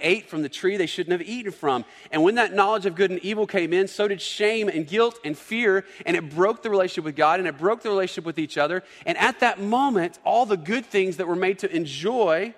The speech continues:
to be enjoyed by God, begin to creep into the hearts of man and become idols. So in this passage, when John says,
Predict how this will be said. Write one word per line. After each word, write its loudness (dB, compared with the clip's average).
to -4
be -4
enjoyed -2
by 4
God, 2
begin 0
to -4
creep -8
into -6
the -8
hearts -4
of -12
man -4
and -10
become -12
idols. -10
So -6
in 2
this -4
passage, -8
when -4
John 2
says, -4